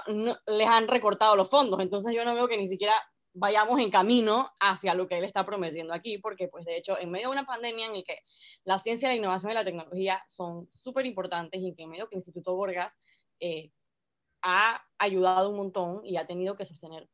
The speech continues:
eh, bastante, se les baja el presupuesto. Entonces, pues, ¡pam! Nada. Y bueno, después también tenemos lanzar el plan Manos a la Obra de rehabilitación y mantenimiento de las infraestructuras públicas a nivel provincial. Tampoco ha sucedido, bueno, de vuelta.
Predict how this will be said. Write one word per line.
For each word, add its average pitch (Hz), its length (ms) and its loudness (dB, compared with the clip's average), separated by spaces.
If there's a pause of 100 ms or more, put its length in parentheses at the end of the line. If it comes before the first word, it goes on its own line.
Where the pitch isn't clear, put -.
(160)
eh, 185 220 -6
bastante, 185 680 -8 (400)
se - 160 -4
les 185 120 0
baja 160 480 -6
el 156 140 -14
presupuesto. - 800 -20
Entonces, 143 560 -18
pues, - 160 -18 (240)
¡pam! 320 520 6 (960)
Nada. 175 420 -8 (840)
Y 320 120 0
bueno, 285 300 6
después 262 220 2
también 269 200 0
tenemos 269 280 2
lanzar 262 320 4
el 302 120 4
plan 302 240 2
Manos 349 280 2
a 320 60 2
la 294 200 8
Obra 311 280 8
de 247 140 2
rehabilitación 233 720 0
y 320 60 -4
mantenimiento 233 720 -4
de 285 60 2
las 226 100 0
infraestructuras 196 540 -8
públicas 226 520 -4
a 180 40 -8
nivel 214 280 -6
provincial. 196 420 -6
Tampoco 226 240 -12
ha 277 60 -6
sucedido, 226 360 -8
bueno, 185 180 -10
de 160 60 -16
vuelta. 165 280 -12